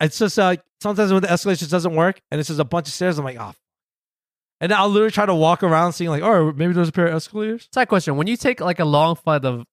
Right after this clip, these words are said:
Speaker 2: stairs, do you get winded? Real
Speaker 1: Oh,
Speaker 2: question.
Speaker 1: yeah, of course.
Speaker 2: Do you actually get winded?
Speaker 1: Yeah, if it's a long flight, hell yeah.
Speaker 2: Like, if it's the equivalent of, let's say, going up two or three flights of stairs, do
Speaker 1: Oh,
Speaker 2: you
Speaker 1: yeah,
Speaker 2: get
Speaker 1: yeah.
Speaker 2: winded?
Speaker 1: Oh, yeah. Oh, yeah.
Speaker 2: All right, I guess
Speaker 1: Yeah.
Speaker 2: that answers your question. Just getting better cardiovascular health, and you probably won't hate stairs.
Speaker 1: No, dude, I,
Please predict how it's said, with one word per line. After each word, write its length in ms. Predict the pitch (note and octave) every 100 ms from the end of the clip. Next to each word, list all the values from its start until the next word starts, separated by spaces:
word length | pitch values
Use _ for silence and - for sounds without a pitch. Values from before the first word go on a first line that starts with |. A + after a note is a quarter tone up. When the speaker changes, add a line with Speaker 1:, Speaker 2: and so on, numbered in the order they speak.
| _ _
Speaker 2:
stairs, 420 | - D3 B2+ A2+ -
do 80 | C#3
you 100 | D3
get 240 | F#3+ F3+
winded? 520 | C#3 C3 C3+ F3+ A3 - _ _ _
Real 140 | F#3 F3+
Speaker 1:
Oh, 40 |
Speaker 2:
question. 260 | - D#3 E3+
Speaker 1:
yeah, 140 | B2+
of 140 | -
course. 260 | - C3 F2+
Speaker 2:
Do 80 | G#3
you 60 | C4+
actually 200 | C#4+ D4+
get 100 | C#4
winded? 340 | C#4 C#4+ F#4 -
Speaker 1:
Yeah, 200 | G3 D#3+
if 80 | D3
it's 120 | F3+
a 60 | F3+
long 220 | D#3 G3
flight, 240 | A3 A#3+ A3+
hell 320 | D3 G3 C3+
yeah. 120 | F#2 - -
Speaker 2:
Like, 180 | F#3+ A3+
if 100 | G#3+
it's 120 | -
the 100 | A3+
equivalent 360 | - G#3+ A3
of, 120 | F#3+ D#3+
let's 160 | E3+
say, 80 | F3+
going 200 | D3 E3
up 100 | D3+
two 180 | - E3+
or 60 | D#3
three 180 | D#3
flights 300 | C#3 C#3 C3+ B2
of 60 |
stairs, 320 | - B2 A#2
do 60 | - _ D#3+
Speaker 1:
Oh, 80 | G3+
Speaker 2:
you 80 |
Speaker 1:
yeah, 40 | F3+
Speaker 2:
get 160 | E3+
Speaker 1:
yeah. 160 | G#2 E2+ -
Speaker 2:
winded? 360 | D3+ E3+ A#3+ E4+ -
Speaker 1:
Oh, 80 | D3
yeah. 180 | A#2+ E2 _ _ _ -
Oh, 80 | D#3+
yeah. 160 | F2+ - _ _ _ _ _ -
Speaker 2:
All 80 | C3
right, 80 | B2
I 40 |
guess 220 | B2+ B2+ -
Speaker 1:
Yeah. 120 | D#3
Speaker 2:
that 140 | C#3+ C#3
answers 320 | C#3+ C#3+ B2
your 140 | C3 B2
question. 340 | C#3+ C#3 B2+
Just 140 | B2+ -
getting 220 | D3 C#3
better 260 | C#3+ C#3 C#3
cardiovascular 840 | C#3+ C#3 C3+ A#2+ B2+ - C3 B2
health, 220 | A#2+ C3
and 120 | A#2+ A#2+
you 60 |
probably 240 | B2 C3+ C3
won't 160 | C3
hate 160 | B2+ C3
stairs. 420 | - B2 B2+ A#2 C3
Speaker 1:
No, 320 | F#3+ D#4+ C4
dude, 280 | C#3+ D4
I, 140 | F#3